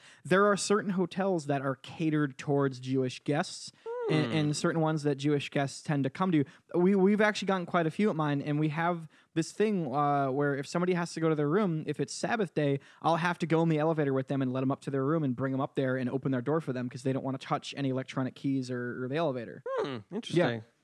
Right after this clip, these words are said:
Speaker 1: And so this might be a hotel that has some sort of amenities that are catered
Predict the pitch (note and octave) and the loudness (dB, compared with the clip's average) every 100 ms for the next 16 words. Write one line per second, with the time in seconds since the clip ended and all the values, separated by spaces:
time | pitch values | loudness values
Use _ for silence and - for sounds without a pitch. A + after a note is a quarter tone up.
0 | _ E3+ E3+ - F3 E3 D#3+ F#3+ F#3 G3 | _ 2 2 2 4 6 4 4 4 4
1 | F#3 F#3+ F3+ F3 E3+ F3 F3 E3 C#3 - | 6 6 6 4 2 2 2 2 -2 -4
2 | D#3+ D#3+ D3+ - - - E3 D#3 E3 D#3 | 0 0 0 -6 -14 -4 -2 0 0 2
3 | C#3+ D3 D3+ D3+ C#3+ C3 C3+ C3 B2+ - | 2 2 2 2 0 0 -2 -2 -2 -8
4 | - F#3+ E3 | -2 2 2